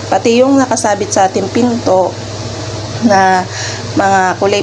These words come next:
pula, tinapon ko na. Tapos, ang tinira ko lang ay yung binili kong may shell, hinugasan lang din namin ng may asin at suka. So, ayan, mga kumarites, tapos na ako mag-dispose ng aking mga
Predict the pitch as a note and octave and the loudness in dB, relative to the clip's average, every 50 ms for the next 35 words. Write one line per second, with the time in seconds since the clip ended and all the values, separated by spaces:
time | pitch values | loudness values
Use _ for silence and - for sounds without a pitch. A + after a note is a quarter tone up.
0 | - - A#3 A3+ A3 G#3 G3+ F#3+ F#3 F#3 - G#3 A3+ G#3 F#3 - - F#3 F#3+ F#3+ | -2 0 0 0 2 2 2 2 2 2 0 -2 -2 -2 -2 -2 0 0 -2 0
1 | - A3 A3 A3 G#3 F#3+ F#3+ F#3 F3+ F3+ F#3 - - - - - - - - - | 0 0 0 0 2 2 2 2 2 0 -2 -4 -8 -10 -10 -10 -10 -10 -10 -10
2 | - - - - - - - - - - - - - - - - - - - - | -10 -10 -10 -10 -10 -10 -10 -10 -10 -10 -10 -8 -8 -10 -10 -10 -10 -8 -8 -8
3 | - - - - - - - - - A#3 A#3 B3 B3+ B3 A#3+ C4+ - A#3 A#3 A3+ | -8 -10 -10 -10 -10 -10 -8 -4 -2 -2 0 0 0 2 2 0 0 2 2 2
4 | A3+ A#3 A3 A#3 A3+ G#3+ G3+ G3+ F3+ - G3 G3+ G3 G3 F#3+ G3+ G3+ G3+ F#3+ G3 | 2 2 0 2 2 4 2 2 2 0 0 0 0 0 0 2 2 2 0 0
5 | F#3+ - G3 G3+ G3+ G3+ G#3 G#3+ - - B3+ F#3+ G#3 B3 G3+ F#3+ F#3 F#3 F#3+ F#3 | 0 0 0 0 2 2 2 2 2 2 2 2 2 2 2 2 2 4 4 4
6 | F#3 - G3+ F#3+ F#3+ F#3+ F#3+ F#3+ F#3 F#3 F#3 F#3 F3+ F3+ F#3 F3+ F3+ F3 F3 D#3+ | 4 2 0 2 2 2 2 4 2 2 2 2 2 2 2 2 0 0 0 0
7 | - - - - - F#3+ - - D3+ - - - F3 E3 - - - - - - | 0 0 -2 0 0 -2 0 0 -2 -2 -2 -2 -2 -2 -2 -4 -6 -6 -6 -6
8 | - - - - - - - - - - - - G#2 - - - - - - - | -8 -10 -10 -10 -8 -8 -8 -8 -8 -8 -8 -8 -8 -8 -8 -8 -8 -8 -8 -8
9 | - - - - - - - - - - - - - - _ _ - - - - | -8 -8 -8 -8 -8 -8 -8 -8 -8 -8 -10 -10 -12 -14 _ _ -16 -14 -8 -4
10 | - C#4 C4+ C4+ C4+ C4 B3+ B3 B3 B3 A#3+ A#3+ A#3+ A#3+ A#3+ B3 A#3+ A#3+ A#3+ A3+ | -2 0 0 2 2 2 2 0 0 0 2 2 2 4 4 2 2 2 2 2
11 | A3 A3 A3 - G3 G3+ G#3+ G#3 - - A3+ A3 A3 B3 A#3+ - B3+ A#3 A#3 B3 | 2 0 0 -2 -2 -2 -2 -4 -4 -4 -4 -2 -2 -2 -2 0 0 0 0 0
12 | A#3 A3+ A3+ G#3+ G3 A3+ A#3 A#3 - - - A3+ G#3+ A3 A3 - A#3 A3 G#3 G#3 | 0 0 0 2 2 0 0 0 -2 -2 2 2 2 2 2 0 -2 -2 0 0
13 | G#3+ A3 G#3+ A3 G#3+ A3 A3 G#3+ G#3+ G#3+ | 0 0 0 0 0 0 0 0 0 0